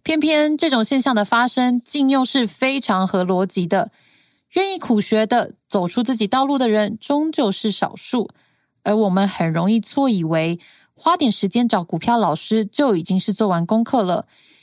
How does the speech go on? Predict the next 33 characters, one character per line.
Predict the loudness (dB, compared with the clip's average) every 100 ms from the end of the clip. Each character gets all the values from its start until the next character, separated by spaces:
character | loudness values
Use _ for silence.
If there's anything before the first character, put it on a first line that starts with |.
| _
毕 | -2 0
竟 | 2 0
这 | 2 0
好 | 2 0 2
像 | 0
是 | 2 2
某 | 2 2
种 | 2 -2 -2 -6
相 | -2 0 2
信 | 2 0
专 | 2 0 2
业 | 2 0
的 | -2
呈 | -4 -6
现， | -4 -2 -2 -6 _ _ _ _
但 | -2 0
问 | 2 0
题 | 0 0
在 | 2 2
于 | 0
你 | 0 -2
不 | -2 -2
知 | 0
道 | 2
你 | 4 2
找 | 2 0
到 | 0 0
的 | 0
是 | 0 -2
神 | -2 -2 -2 0 -2
还 | -2 -2
是 | -2 -2
鬼。 | -4 -4 -6 -6 -10 -12